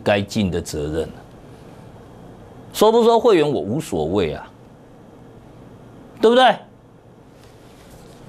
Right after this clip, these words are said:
结果嘞，一剪完，对不对？英国国债殖利率昨天一天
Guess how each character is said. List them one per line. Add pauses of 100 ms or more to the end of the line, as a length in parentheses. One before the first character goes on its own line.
(2500)
结
果
嘞， (1040)
一
剪
完， (180)
对
不
对？ (840)
英
国
国
债
殖
利
率
昨
天
一
天